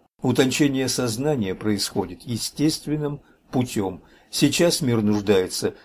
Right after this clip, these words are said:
в доброжелательных людях, чутких и здоровых. Вопрос. Что вы можете сказать о православной практике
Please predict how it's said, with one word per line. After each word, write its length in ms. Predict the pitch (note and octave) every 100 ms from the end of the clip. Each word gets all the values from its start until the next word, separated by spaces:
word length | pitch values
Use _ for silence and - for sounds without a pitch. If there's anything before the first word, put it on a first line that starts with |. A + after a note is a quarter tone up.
| -
в 120 | A#2 A2+
доброжелательных 1000 | C3 C3+ B2 C3+ D3+ D3 C#3+ C3 C3 -
людях, 440 | G#2 F2+ F2+ - _ _ -
чутких 600 | F3+ G3 - B2+ - - _ -
и 80 | F#3
здоровых. 600 | A#2 G2+ F2 D#2+ D#2+ - _ _ _ _ _ _ _ _ _ _ _ _ _
Вопрос. 600 | F#2 C3+ - F#2 - - _ _ _ _ _ _ _ _ _ _ _
Что 320 | - - F#3
вы 140 | F3
можете 400 | D3 D3+ B2 B2
сказать 600 | A2+ - A2 F#2+ G2+ - -
о 100 | B2
православной 760 | A#2+ A2 G#2+ - A#2 G2+ G2
практике 640 | F2+ G#2+ G#2 - C3 D3